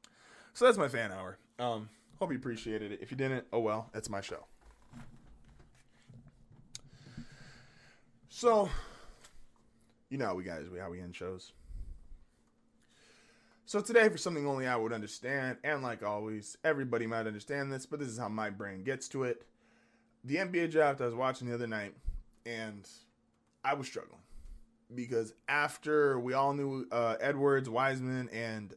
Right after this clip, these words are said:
LaMelo were probably gonna be the top three picks, and then after that, I started squinting my eyes and going, "Who's that?" I started wondering, "Is that guy?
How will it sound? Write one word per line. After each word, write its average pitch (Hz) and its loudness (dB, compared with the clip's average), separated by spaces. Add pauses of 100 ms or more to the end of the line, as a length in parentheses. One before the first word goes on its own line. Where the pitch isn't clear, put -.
LaMelo 131 0
were 131 2
probably 123 0
gonna 117 -6
be 120 -10
the - -14
top 113 -4
three 92 -12
picks, - 0 (720)
and 98 -10
then 104 -4
after 190 2
that, 143 6
I 143 2
started 160 -4
squinting 131 -6
my 107 -2
eyes 107 2
and 98 -10
going, 98 -8 (880)
"Who's 120 -6
that?" 101 -4 (1160)
I - -14
started 135 0
wondering, 135 0 (1300)
"Is 107 -8
that 113 0
guy? 120 -2